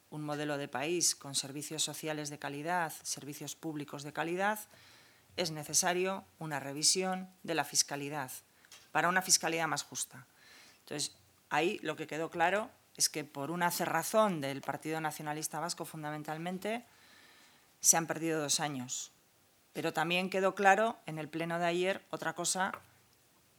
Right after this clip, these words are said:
que también es importante, y es que existen dos modelos, ¿no? Dos modelos totalmente contrapuestos. Un modelo que aboga por unos servicios públicos de calidad, una,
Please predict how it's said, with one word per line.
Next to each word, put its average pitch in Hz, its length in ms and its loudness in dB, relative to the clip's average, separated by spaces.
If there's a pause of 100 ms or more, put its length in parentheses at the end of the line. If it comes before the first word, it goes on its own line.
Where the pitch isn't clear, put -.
(140)
que - 120 -12
también 156 260 -4
es 151 140 -2
importante, 143 720 -6
y - 80 -8
es 156 100 4
que - 80 -8
existen 170 540 2
dos 175 200 2
modelos, 135 580 -6
¿no? 196 200 -10 (240)
Dos 151 220 -4
modelos 170 640 -4 (440)
totalmente 151 460 -4
contrapuestos. 131 840 -8 (480)
Un 175 140 -2
modelo 208 580 4 (280)
que 165 140 0
aboga 151 500 4
por 139 160 -8
unos 151 220 -4
servicios 151 460 -6
públicos 151 440 -6
de 151 100 -10
calidad, 196 580 2 (680)
una, 151 460 0